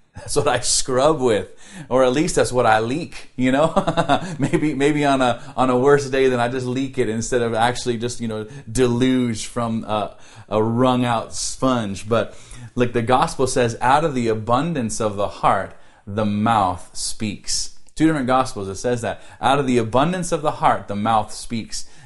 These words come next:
And my pastor, Caleb Tyler, down at Corona, he would say, "Out of the abundance of the heart, the mouth leaks." You know, you just can't keep it in.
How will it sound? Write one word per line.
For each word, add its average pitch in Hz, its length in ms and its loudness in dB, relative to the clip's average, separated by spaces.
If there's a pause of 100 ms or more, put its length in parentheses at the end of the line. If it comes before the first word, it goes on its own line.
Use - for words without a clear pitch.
And 101 200 -2
my 104 120 4
pastor, 113 400 0
Caleb 107 340 -2
Tyler, 110 280 2
down 104 160 -4
at 101 100 -10
Corona, 107 300 -4
he 113 160 -4
would 110 160 -4
say, 110 340 -2 (220)
"Out 120 180 2
of 123 60 0
the 127 80 2
abundance 131 400 0
of 131 80 -2
the 120 100 2
heart, 143 340 2
the 104 80 -6
mouth 120 420 2
leaks." 113 720 -6 (260)
You 135 120 0
know, 139 60 2
you 139 120 2
just 165 180 0
can't 135 260 -2
keep 139 240 -4
it 117 100 0
in. 110 360 -6